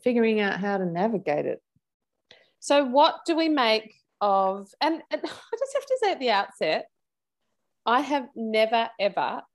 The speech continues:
Speaker 2: had a conversation with another woman about what people wore at an event. And so just the idea that we're about
Speaker 1: Oh,
Speaker 2: to,
Speaker 1: okay.
Speaker 2: you know what I mean? Like, "Oh, what did she wear?" The
Speaker 1: <laughs>
Speaker 2: worst dress list, the best
Speaker 1: Yep.
Speaker 2: dress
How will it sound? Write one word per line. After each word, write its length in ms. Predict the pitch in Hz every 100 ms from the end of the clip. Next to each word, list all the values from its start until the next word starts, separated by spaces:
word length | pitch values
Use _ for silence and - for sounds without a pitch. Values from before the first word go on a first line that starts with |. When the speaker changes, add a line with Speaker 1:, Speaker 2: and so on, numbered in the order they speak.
| -
Speaker 2:
had 200 | 208 214
a 60 |
conversation 1000 | 220 208 196 - 165 175 139 127 233 302 - _ _ _
with 180 | 208 208
another 280 | 214 190 185
woman 580 | 170 170 156 151 262 - _ _ _ _ _ -
about 360 | 185 185 175 175
what 200 | 180 -
people 280 | 196 196
wore 360 | 180 165 156 156 160
at 140 | -
an 140 | 170 165
event. 340 | 170 92 82 _ _ -
And 220 | 175 190
so 520 | - 185 180 175 175 - _
just 180 | 208 -
the 120 | 226
idea 640 | 196 180 180 180 175 175
that 160 | 170 -
we're 140 | 170
about 380 | 170 170 147 175 185
Speaker 1:
Oh, 40 |
Speaker 2:
to, 160 | 175 165
Speaker 1:
okay. 340 | 185 175 214 277
Speaker 2:
you 20 | - - 180 - 226
know 80 |
what 80 | 247
I 60 | 240
mean? 280 | 208 240 320
Like, 160 | 233 320
"Oh, 100 | 370
what 180 | 330
did 140 | 370 339
she 160 | -
wear?" 280 | 269 285 277
The 100 | 233
Speaker 1:
<laughs> 80 | 240
Speaker 2:
worst 340 | 254 302 -
dress 220 | - 269 - -
list, 140 | 262 -
the 60 | 214
best 280 | 226 190 196
Speaker 1:
Yep. 60 |
Speaker 2:
dress 220 | 233 254